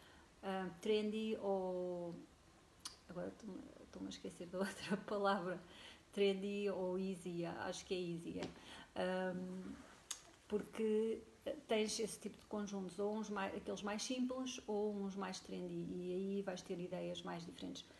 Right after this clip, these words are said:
Mas, eh, a ideia, uma ideia então é pegares em, em fotografias, inspirares-te com essas fotografias. Ah, e também no Get Stylish Now System também vou ter um look do dia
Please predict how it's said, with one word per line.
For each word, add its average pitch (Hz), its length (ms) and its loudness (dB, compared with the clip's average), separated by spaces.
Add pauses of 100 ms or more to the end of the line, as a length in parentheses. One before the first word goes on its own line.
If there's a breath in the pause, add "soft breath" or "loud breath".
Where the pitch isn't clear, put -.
(320 loud breath)
Mas, 202 840 6
eh, 202 280 2
a 214 60 2
ideia, 220 400 4 (260)
uma 202 120 -2
ideia 196 220 0
então 196 340 -2
é 190 80 0
pegares 185 400 0
em, 190 100 -4 (140)
em 214 80 -4
fotografias, 226 800 -2
inspirares-te 190 600 -4
com 180 100 -6
essas 170 240 -6
fotografias. 208 640 -2 (440 loud breath)
Ah, 220 240 6 (120)
e 202 60 -4
também 196 420 2
no 185 400 -4
Get 190 180 -2
Stylish 180 380 -4
Now 180 120 -6
System 190 320 -6
também 185 240 -6
vou 180 100 -6
ter 180 160 -6
um 185 100 -6
look 190 220 -6
do 185 120 -6
dia 196 420 0